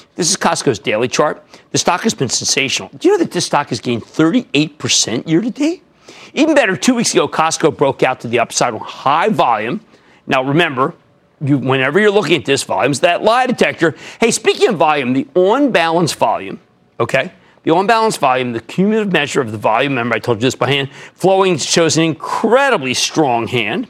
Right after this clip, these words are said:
Look at this. That's beautiful. Higher highs, higher lows. It just keeps climbing.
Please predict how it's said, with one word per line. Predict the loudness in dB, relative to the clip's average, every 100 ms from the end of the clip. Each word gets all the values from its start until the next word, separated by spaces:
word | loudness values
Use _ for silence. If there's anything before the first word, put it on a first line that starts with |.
| _
Look | -6 -6
at | -6
this. | -14 -14 -14 _ _ _ _ _ _ _
That's | -2 -2
beautiful. | -6 -20 -10 0 2 4 2 -4 -10 -10 -20 -20
Higher | -6 -2 0 0 0 -2 -6
highs, | -2 0 2 0 0 -2 -4 -6 -12 _ _
higher | -4 0 0 0
lows. | 0 -2 -4 -8 -12 -16 -16 _ -2
It | -2 -2
just | -4 -2 -2 -2 -10
keeps | -12 -12 -12 -12 -12
climbing. | -10 -4 -4 -4